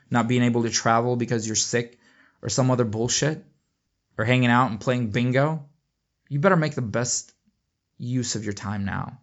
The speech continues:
These are your prime years. Up until you reach your, I'd say, late fifties, then you're kinda out the game. Work-wise, business-wise,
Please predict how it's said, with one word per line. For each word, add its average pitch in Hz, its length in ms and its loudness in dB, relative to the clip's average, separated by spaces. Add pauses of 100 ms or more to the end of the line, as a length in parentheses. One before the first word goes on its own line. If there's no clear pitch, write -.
(440)
These 131 240 4
are 147 60 6
your 131 140 4
prime 110 420 -4
years. - 420 -8 (1200)
Up 117 160 -4
until 123 220 2
you 123 120 2
reach 123 280 0
your, 107 260 -2 (260)
I'd - 180 -8
say, 107 140 -2
late 107 260 -2
fifties, - 440 -8
then 104 180 -4
you're 107 100 -2
kinda 104 220 -2
out 98 260 -4
the - 80 -12
game. 98 380 -6 (1120)
Work-wise, 101 680 0
business-wise, 104 1040 -4